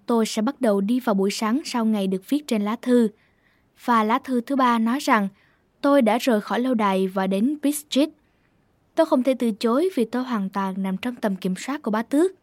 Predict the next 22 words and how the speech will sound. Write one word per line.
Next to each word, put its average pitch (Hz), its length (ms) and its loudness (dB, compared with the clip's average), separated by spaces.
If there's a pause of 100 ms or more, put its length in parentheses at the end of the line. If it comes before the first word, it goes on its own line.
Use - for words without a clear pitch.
(720)
Do 233 140 0
đó 226 240 0
tôi 240 220 -2
giả 196 200 -2
vờ 208 240 -2
không 233 200 -4
lo 233 140 2
lắng 233 280 -2
gì 214 240 2 (480)
và 233 140 -2
hỏi 208 180 0
ông 254 120 2
ấy 277 140 2
rằng 196 400 -2 (180)
tôi 220 280 0
nên 214 280 2
ghi 220 120 2
ngày 214 260 0
tháng 220 200 -2
như 269 120 0
thế 262 120 -6
nào 208 340 0